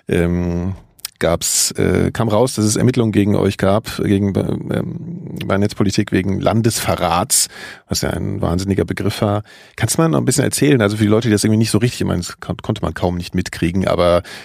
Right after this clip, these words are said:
dass du mal erzählst, worum ging's denn da eigentlich? Und dieses Landesverrat-Ding ist ja wirklich nichts, was irgendwie regelmäßig, äh, bemüht wird, dieser Begriff, ne?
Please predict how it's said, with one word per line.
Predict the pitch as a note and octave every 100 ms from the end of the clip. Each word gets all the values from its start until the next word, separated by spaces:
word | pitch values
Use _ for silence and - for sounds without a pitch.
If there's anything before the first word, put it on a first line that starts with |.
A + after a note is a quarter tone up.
| -
dass | - G2+
du |
mal | G#2
erzählst, | G2+ A#2+ -
worum | F#2+ A2
ging's | A#2 D#3+
denn | - -
da | E2+
eigentlich? | - - F#2+ F2+ -
Und | G2+ -
dieses | G2+ F#2
Landesverrat-Ding | E2+ A#2 A#2+ - G2 G#2+ A2
ist | G#2+ -
ja | F#2+
wirklich | G#2+ A2+ - -
nichts, | - A#2+ -
was | A2
irgendwie | - A#2+ G#2+ G#2+ G2+ G#2 - - -
regelmäßig, | A2+ A2 G#2 G2+ G#2+ G2+ F#2 - G#2
äh, | G2+ F#2+ F#2 F#2+
bemüht | G2+ G#2 D3+ -
wird, | F2 E2+
dieser | D#2+
Begriff, | D2 - B1 -
ne? | E2+ A#2+